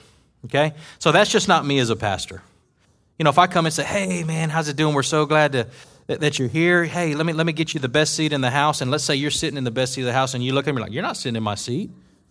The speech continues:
Come on, man, get up, make some room,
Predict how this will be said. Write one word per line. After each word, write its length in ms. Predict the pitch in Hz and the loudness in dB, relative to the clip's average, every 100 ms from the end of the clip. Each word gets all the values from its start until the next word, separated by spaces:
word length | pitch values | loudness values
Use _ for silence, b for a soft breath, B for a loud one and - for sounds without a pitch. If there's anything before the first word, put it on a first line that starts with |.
| b b b - | b b b 4
Come 240 | 339 320 | 6 8
on, 360 | 220 175 143 151 | 8 8 6 6
man, 360 | 190 254 269 | 6 8 6
get 160 | 220 240 | 8 8
up, 140 | 262 | 8
make 180 | 226 233 | 8 6
some 260 | - 214 202 | 4 6 8
room, 540 | 202 156 123 156 147 | 8 6 2 -2 -8